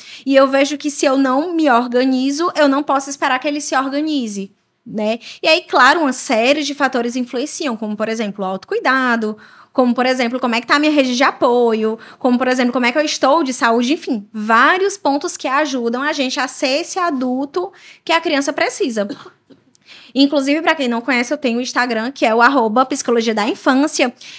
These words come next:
e lá eu coloquei como a principal frase, né? "Seja o adulto que a criança precisa", né? Então, é a gente entender justamente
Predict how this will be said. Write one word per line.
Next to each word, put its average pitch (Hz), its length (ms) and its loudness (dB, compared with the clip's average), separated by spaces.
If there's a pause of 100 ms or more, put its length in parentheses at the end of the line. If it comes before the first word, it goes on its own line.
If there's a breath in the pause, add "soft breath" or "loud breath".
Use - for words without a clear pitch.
(140 loud breath)
e 285 100 -2
lá 277 180 4
eu 269 80 2
coloquei 311 340 2
como 277 180 0
a 277 60 2
principal 285 440 0
frase, 220 400 0
né? 226 160 -2
"Seja 302 360 0
o 320 60 0
adulto 302 520 0
que - 100 -6
a 311 100 2
criança 302 460 -2
precisa", 233 680 -4
né? 220 220 -4
Então, 302 220 -4
é 277 100 -6
a 285 40 -2
gente 277 260 -4
entender 269 360 -2
justamente 285 680 -6